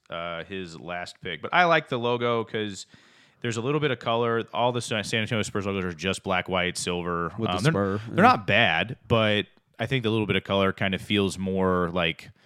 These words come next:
Speaker 1: Southwest feel.
Speaker 2: Well, there's that little
Speaker 1: Um,
Speaker 2: nineties, eighty-ish kind of vibe
Speaker 1: yeah.
Speaker 2: to it. You know?
Speaker 1: Yeah, no, I like it. It's like,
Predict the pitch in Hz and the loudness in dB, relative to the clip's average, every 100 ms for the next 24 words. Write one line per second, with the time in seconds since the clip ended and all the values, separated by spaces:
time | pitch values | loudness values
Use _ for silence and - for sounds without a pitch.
0 | _ _ _ _ - - 95 90 98 90 | _ _ _ _ -8 0 2 2 2 2
1 | 87 - - - 98 98 98 101 - 160 | 2 0 -6 0 2 4 2 -2 -6 0
2 | 170 156 143 120 104 101 107 113 117 113 | 2 2 2 2 0 0 0 0 2 2
3 | 110 107 87 110 107 104 104 - 113 107 | 2 0 -2 0 2 0 0 -2 0 0
4 | 117 82 92 90 131 139 - 120 123 85 | 0 2 4 4 2 -2 -4 -2 0 -2
5 | 82 90 85 82 82 - 90 - 87 | -2 -2 -2 -2 -4 -6 -6 -2 -2